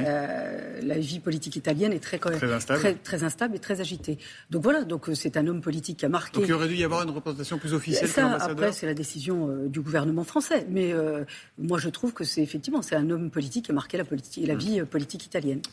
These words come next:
Speaker 2: Revenons à des sujets plus joyeux. Dans un peu plus d'un an, Rachida Dati, Paris accueillera les Jeux Olympiques deux mille vingt-quatre.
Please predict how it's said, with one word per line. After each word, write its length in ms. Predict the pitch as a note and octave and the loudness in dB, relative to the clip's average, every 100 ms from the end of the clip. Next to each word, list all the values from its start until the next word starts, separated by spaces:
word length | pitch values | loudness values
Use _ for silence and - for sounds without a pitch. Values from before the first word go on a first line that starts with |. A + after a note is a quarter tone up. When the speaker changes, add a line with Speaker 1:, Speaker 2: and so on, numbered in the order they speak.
| - | -4
Speaker 2:
Revenons 160 | B2 C3 | 2 2
à 40 | |
des 60 | B2+ | 2
sujets 260 | - C3+ | 0 -2
plus 140 | C3 C#3 | 0 2
joyeux. 240 | C#3+ E3+ | 2 2
Dans 160 | D#3+ D3 | 0 -2
un 80 | |
peu 100 | F3 | -4
plus 140 | F3 G#3+ | -6 -2
d'un 220 | F#3 E3+ | 0 2
an, 100 | D#3+ | 2
Rachida 300 | D#3 C#3+ C#3 | 0 2 2
Dati, 280 | C3 C3+ E3+ | 2 0 -2
Paris 260 | - D#3 F#3 | -2 0 0
accueillera 320 | D3 C#3+ E3 | 0 0 0
les 120 | C#3+ | 0
Jeux 200 | C3 D3+ | 0 0
Olympiques 340 | C3+ B2+ F3 | 0 -2 -4
deux 120 | C#3 C#3 | 0 2
mille 160 | D3 | 2
vingt-quatre. 360 | B2+ A2+ F3 - | 0 2 0 0